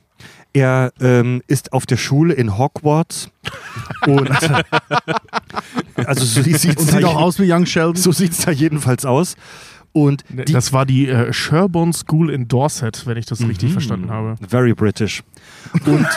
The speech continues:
Speaker 3: <laughs> Plymouth.
Speaker 1: die beiden, also Alan Turing und sein einziger Freund Christopher, die entdecken ihre Leidenschaft als Schüler für Kryptographie,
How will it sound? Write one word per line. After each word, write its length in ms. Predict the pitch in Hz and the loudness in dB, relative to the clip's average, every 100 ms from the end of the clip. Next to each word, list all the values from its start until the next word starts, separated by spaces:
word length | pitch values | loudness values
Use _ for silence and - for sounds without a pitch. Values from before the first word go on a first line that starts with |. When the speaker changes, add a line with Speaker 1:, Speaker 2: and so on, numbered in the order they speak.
| 247 175 | -2 -2
Speaker 3:
<laughs> 240 | 240 - | -4 -2
Plymouth. 500 | - 151 135 160 - - - 165 - 240 151 | -2 2 2 2 -2 -10 -6 -4 -2 -2 0
Speaker 1:
die 80 | |
beiden, 580 | 156 151 139 185 220 277 - - | 2 2 2 2 0 -2 -6 -2
also 300 | 151 135 151 | 0 2 2
Alan 300 | 151 156 156 | 2 0 0
Turing 420 | - 147 196 226 | 0 2 4 2
und 180 | 170 147 | 0 0
sein 220 | - 143 | 0 -2
einziger 400 | 143 143 - 151 | 0 -2 -2 -4
Freund 300 | 143 143 127 | -2 -2 -2
Christopher, 640 | - 135 160 - 160 180 214 - - - - _ _ | -2 0 0 0 0 0 -2 -6 -20 -20 -20 _ _
die 120 | 143 139 | -6 -4
entdecken 460 | 131 147 - 196 | -2 -4 -2 -2
ihre 220 | 165 135 | 0 2
Leidenschaft 920 | 123 113 120 160 185 - 165 190 - | 2 2 0 0 -2 -2 -2 -2 -6
als 220 | 139 127 - | -4 -4 -4
Schüler 420 | - 156 185 180 | 0 2 4 0
für 200 | - 151 | 0 -4
Kryptographie, 1200 | - - 170 - 170 - 139 - - 156 123 | -4 -4 -6 -4 -6 -4 -4 -6 -8 -6 -4